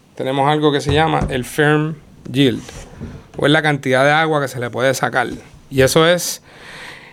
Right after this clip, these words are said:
eh, basado en la planta de filtración Sergio Cueva. So, si nosotros estamos en esta curva aquí, ¿verdad? Hacia la derecha, nosotros estamos ganando más capacidad. Hacia la izquierda, nosotros estamos perdiéndola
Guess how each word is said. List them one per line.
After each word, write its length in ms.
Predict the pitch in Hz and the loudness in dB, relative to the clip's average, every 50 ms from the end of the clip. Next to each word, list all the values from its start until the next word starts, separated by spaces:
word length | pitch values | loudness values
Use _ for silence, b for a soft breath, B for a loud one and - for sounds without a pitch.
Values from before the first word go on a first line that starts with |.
| B B - | B B -2
eh, 540 | - 165 139 135 131 131 131 131 127 131 127 123 | 0 2 4 4 4 4 4 4 4 4 4 2
basado 340 | 123 117 - 147 143 170 | 0 0 2 2 4 4
en 60 | 165 151 | 4 4
la 100 | 143 131 | 2 2
planta 320 | 135 135 143 143 160 165 | 0 -2 0 0 0 0
de 60 | 165 | 0
filtración 520 | 143 156 151 147 151 147 139 151 165 175 156 | 0 -4 -4 -2 0 0 2 2 2 0 2
Sergio 400 | - 151 131 123 104 127 120 113 | 0 -2 -2 0 0 0 0 2
Cueva. 440 | - 131 131 123 113 110 - - - - | 4 4 2 2 0 -2 -6 -12 -20 -18
So, 160 | - - 131 123 | -10 -8 -4 -2
si 60 | 135 | 0
nosotros 340 | 131 127 117 127 123 139 147 | 0 2 2 2 2 2 2
estamos 380 | 160 151 170 170 170 170 175 180 | 2 2 0 0 2 4 4 4
en 80 | 175 170 | 4 2
esta 240 | 175 170 - 165 | 0 0 0 0
curva 260 | 160 170 175 170 165 160 | 2 2 4 4 4 2
aquí, 300 | 156 170 160 120 120 - - _ _ _ _ _ _ - | 2 0 -4 -4 -6 -12 -16 _ _ _ _ _ _ -10
¿verdad? 220 | 127 131 160 196 190 _ _ b b b b b b b - | -6 -4 -4 -4 -6 _ _ b b b b b b b -8
Hacia 360 | - - 143 - - 143 135 | -2 -2 -2 -2 0 0 2
la 140 | 135 127 127 | 2 2 2
derecha, 420 | 131 135 156 180 190 185 - 147 | 2 4 4 2 2 0 -2 -4
nosotros 360 | 139 127 127 131 131 139 151 | -4 -4 -6 -4 -2 0 0
estamos 340 | 156 156 - 160 160 165 160 | 0 0 0 0 2 2 2
ganando 320 | 151 147 139 143 160 156 143 | 2 2 2 2 2 4 2
más 140 | 139 139 | 2 0
capacidad. 560 | 143 - 151 143 131 - 123 113 113 127 - - - _ _ - _ _ _ _ _ _ _ _ _ _ _ B B B B B B B B B | 0 -2 -2 -2 -2 -4 -4 -6 -6 -6 -8 -10 -18 _ _ -20 _ _ _ _ _ _ _ _ _ _ _ B B B B B B B B B
Hacia 280 | 147 127 131 139 135 | 0 2 4 4 2
la 60 | 135 | 2
izquierda, 580 | 127 - - 185 202 202 190 156 131 117 127 - _ _ _ - | 0 0 2 2 4 4 4 2 0 -2 -4 -8 _ _ _ -6
nosotros 280 | - 120 104 135 135 131 | -6 -2 0 -2 -2 0
estamos 280 | - 156 165 175 156 | 0 2 2 0 0
perdiéndola 680 | - 143 131 127 131 143 147 147 135 113 113 113 120 | 0 -2 -2 0 2 2 2 2 2 0 -4 -8 -12